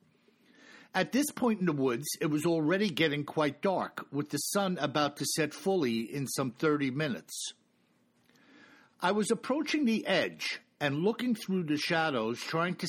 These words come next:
see exactly where the bear was. The noise was, in my opinion, emanating directly out of the hollow, but I could see nothing.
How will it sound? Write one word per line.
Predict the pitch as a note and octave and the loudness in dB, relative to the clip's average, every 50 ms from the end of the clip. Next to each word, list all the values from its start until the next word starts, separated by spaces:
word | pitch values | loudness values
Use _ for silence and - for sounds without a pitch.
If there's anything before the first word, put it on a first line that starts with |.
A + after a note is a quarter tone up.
| - - | -4 -2
see | - E3+ D3+ | 0 0 0
exactly | D3+ D3 A#2 - C#3+ D3+ D3+ D3+ - D#3 C#3 | 0 0 -2 0 0 0 0 0 -2 -2 -2
where | A#2+ C3 C#3+ C#3+ C#3 | 0 2 2 2 2
the | B2 B2+ | 0 -2
bear | A#2+ G#2 B2+ B2+ B2 A#2+ A#2+ | 0 0 2 2 2 2 2
was. | A2+ C3 F#3 G3 G#2 E2+ - - - - - - - _ _ _ _ _ _ _ _ _ _ _ _ - - - - - - - _ _ | 2 0 0 0 -2 -4 -6 -8 -8 -8 -8 -8 -12 _ _ _ _ _ _ _ _ _ _ _ _ -20 -20 -20 -20 -20 -20 -20 _ _
The | - D#3 | 0 2
noise | D#3 E3+ G3 G#3 G#3 G3+ E3 D3+ E3+ F3+ - D#3 | 2 4 4 4 4 4 4 2 2 0 0 0
was, | D3+ D#3+ D3+ D3+ | 2 2 2 2
in | E3+ D3+ | 2 2
my | D3 D#3 D#3 D3+ | 2 2 2 2
opinion, | D3+ D3+ D3 - E3+ E3 D3+ C#3+ C#3 C#3+ D#3 D#3 | 2 2 0 0 0 0 0 0 0 -2 -2 -2
emanating | C#3 F#3+ A3 A3 A3 G#3 F#3 D#3 C#3+ C#3 C3+ C3+ C#3+ D3 C#3 | 0 0 2 2 2 4 4 4 4 4 2 2 0 0 0
directly | - E3 D#3+ E3 F#3 G3+ - - G3+ F#3 E3+ D3 - - | 0 0 2 2 2 0 0 0 0 0 0 0 0 0
out | F3 F#3+ F#3 E3+ - - | 2 2 2 0 -4 -6
of | D#3 D3 C3+ | -6 -2 0
the | D#3 D3+ | 0 0
hollow, | D3 F3 F3+ F3 E3 F#2+ - - - - _ _ _ _ - - - _ _ | 0 0 0 0 0 -2 -4 -6 -12 -18 _ _ _ _ -20 -20 -20 _ _
but | - D#3+ - - | 0 0 2 2
I | E3 F#3 G3 F#3 | 2 2 2 2
could | F3 F3 - F3 D3+ - - - | 0 0 -2 -2 -2 -2 0 0
see | G3+ G#3 | 2 2
nothing. | G3 G3 G#3 A3 - - G#2+ D#2 - | 4 2 2 0 -2 -4 -6 -6 -8